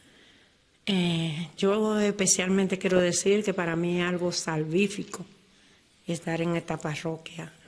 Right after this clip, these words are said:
estar en el camino, porque el día que yo inicié, yo tenía muchos problemas de salud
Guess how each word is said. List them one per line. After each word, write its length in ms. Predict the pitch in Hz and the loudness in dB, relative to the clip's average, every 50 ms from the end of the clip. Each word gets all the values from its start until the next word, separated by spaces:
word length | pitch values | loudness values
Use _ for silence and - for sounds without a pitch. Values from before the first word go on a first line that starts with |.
| - - | -14 -10
estar 300 | - 175 170 - 170 165 | -8 -8 -6 -4 -2 -2
en 160 | 170 170 175 170 | 0 0 0 -2
el 160 | 170 170 - | -4 -4 -6
camino, 680 | - 165 160 156 160 160 160 165 160 160 160 156 156 160 - - - - - - - - - - - - _ _ _ | -4 -4 -4 -4 -4 -4 -4 -4 -6 -6 -6 -8 -10 -10 -14 -20 -20 -20 -20 -20 -20 -20 -20 -20 -20 -20 _ _ _
porque 380 | - 180 170 170 - 185 180 170 | -6 -4 -4 -4 -2 -2 0 0
el 100 | 170 160 | 0 2
día 240 | 175 180 190 196 | 2 2 2 0
que 400 | 190 - 226 214 202 202 196 196 | 0 0 0 2 2 4 4 4
yo 140 | 185 190 190 | 2 2 2
inicié, 720 | 196 196 190 190 - - 208 208 196 190 190 196 - - - - - - _ - - - - - - - _ _ - - - - | 2 2 2 2 2 2 2 2 2 0 0 -2 -6 -10 -18 -20 -20 -20 _ -20 -20 -20 -20 -20 -20 -20 _ _ -20 -20 -6 -2
yo 140 | 190 190 180 | 0 0 2
tenía 280 | 185 185 180 175 170 170 | 2 2 0 2 0 0
muchos 360 | 170 175 170 151 175 170 151 | 0 -2 -2 -2 -4 -4 -4
problemas 440 | 151 156 151 151 160 160 160 151 147 | -4 -4 -2 -2 0 -2 -2 -2 -2
de 120 | 151 147 | -4 -4
salud 480 | 147 - 156 151 147 151 160 175 180 | -4 -6 -6 -6 -4 -4 -4 -4 -6